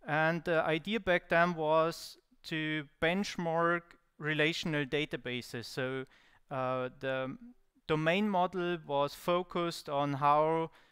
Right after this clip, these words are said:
relational tables have to be structured, what are the primary keys, compound foreign keys, et cetera.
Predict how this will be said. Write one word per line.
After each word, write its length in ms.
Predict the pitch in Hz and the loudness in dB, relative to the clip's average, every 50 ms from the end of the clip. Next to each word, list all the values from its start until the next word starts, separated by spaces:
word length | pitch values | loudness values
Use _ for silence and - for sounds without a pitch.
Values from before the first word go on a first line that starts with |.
| _ | _
relational 840 | - 151 147 147 156 156 165 - - - 156 147 143 143 143 143 135 | -6 -6 -2 0 0 0 0 -2 -4 -4 -2 0 0 0 0 -2 -2
tables 560 | - - 156 147 151 156 147 143 139 127 - | -4 -2 -2 -2 -2 -2 -4 -8 -10 -10 -6
have 240 | - 135 135 - - | -4 -4 -4 -4 -6
to 160 | - 131 123 151 _ _ _ _ _ _ _ _ _ _ | -12 -18 -18 -18 _ _ _ _ _ _ _ _ _ _
be 140 | 139 131 127 | -10 -10 -10
structured, 840 | - - - 139 131 135 - - - - 135 123 123 127 120 - - _ _ - - _ - | -10 -8 -2 0 0 0 0 -2 -6 -8 -6 -6 -4 -6 -8 -10 -16 _ _ -20 -20 _ -4
what 180 | 139 143 151 | -2 0 0
are 60 | 160 | 0
the 100 | 156 160 | 0 -2
primary 540 | 151 - - 147 147 147 151 151 143 143 147 | -4 -2 0 0 2 2 0 -2 -4 -4 -6
keys, 580 | 139 - - 147 143 143 139 139 - - - - - | -8 -8 -8 -6 -4 -4 -4 -6 -8 -10 -14 -16 -8
compound 560 | - - 156 151 143 - - 156 151 160 160 | -4 -4 -4 -4 -4 0 2 2 2 2 0
foreign 400 | - - 165 156 156 156 156 151 | -4 -6 -4 -2 -2 0 -2 -2
keys, 460 | 147 - - 143 135 139 139 - - | -4 -6 -8 -6 -6 -6 -6 -8 -10
et 80 | 143 127 | -12 -10
cetera. 480 | - - 127 - - - 123 113 110 | -8 -8 -8 -10 -10 -12 -12 -12 -12